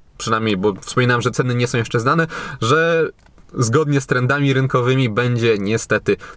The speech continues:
trochę drożej, jeśli chodzi o cennik poliftingowego Grand Coupe.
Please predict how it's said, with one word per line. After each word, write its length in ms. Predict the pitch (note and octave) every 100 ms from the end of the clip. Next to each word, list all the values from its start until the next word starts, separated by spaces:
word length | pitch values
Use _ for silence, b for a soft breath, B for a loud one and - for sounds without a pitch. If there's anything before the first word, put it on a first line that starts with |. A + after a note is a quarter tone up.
| -
trochę 320 | G2+ G#2 -
drożej, 420 | C3 C3+ G2+ F#2+ - _
jeśli 340 | - G2 - -
chodzi 260 | - G2+
o 60 | G2
cennik 520 | - A2 G2 G2 -
poliftingowego 880 | - A2+ G#2+ - A#2 A2+ A2 A2 G#2+
Grand 280 | G#2 G2 -
Coupe. 240 | A2 G2